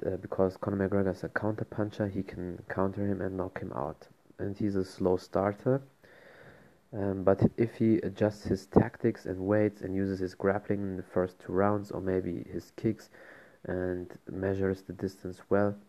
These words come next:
then he could, um, definitely survive the first two rounds. Um, his other weakness is his body, because he had an accident years ago, and so that means if he gets body, uh, punches and kicks, that hurts, uh,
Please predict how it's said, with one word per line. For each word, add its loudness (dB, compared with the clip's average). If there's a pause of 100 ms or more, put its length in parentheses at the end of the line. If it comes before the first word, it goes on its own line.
(160)
then -2
he -4 (300)
could, -4 (140)
um, -6 (960)
definitely -4
survive 2
the -14
first -8
two -6
rounds. 0 (1000)
Um, -2
his -6
other 2
weakness 0
is -4
his -6
body, 0
because 0
he -2
had 0
an -10
accident -2
years -2
ago, 0
and -6
so -2
that -2
means -4
if -10
he -4
gets 0
body, 2
uh, -4 (100)
punches -2
and -10
kicks, -6 (640)
that 0
hurts, 2
uh, -4